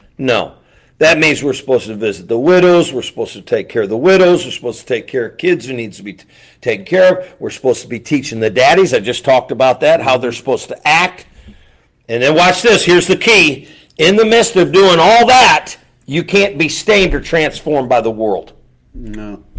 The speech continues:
Speaker 1: Being there in the boxing ring, being there in the boxing gym three or four times a week, but don't let the worldly things get on you and start messing with your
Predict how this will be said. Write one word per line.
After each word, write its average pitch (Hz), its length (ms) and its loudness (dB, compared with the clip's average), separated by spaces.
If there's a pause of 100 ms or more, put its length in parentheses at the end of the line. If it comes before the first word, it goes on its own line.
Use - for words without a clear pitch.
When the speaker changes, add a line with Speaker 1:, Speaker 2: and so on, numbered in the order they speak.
(1700)
Speaker 1:
Being 240 340 4
there 254 200 4
in 254 80 4
the 247 80 4
boxing 165 560 2
ring, 131 480 -2
being 247 280 2
there 254 100 4
in 247 60 0
the 233 60 2
boxing 180 520 0
gym 147 340 -2 (200)
three 170 160 0
or 180 60 2
four 208 220 0
times 220 300 0
a 208 80 2
week, 226 480 2 (320)
but 135 220 -2
don't 220 280 2
let 226 300 2
the 180 100 2
worldly 214 600 4
things 175 720 0 (360)
get 190 220 4
on 180 260 4
you 170 400 2
and 143 160 -4
start 160 360 0
messing 151 500 -2
with 135 200 0
your 139 400 2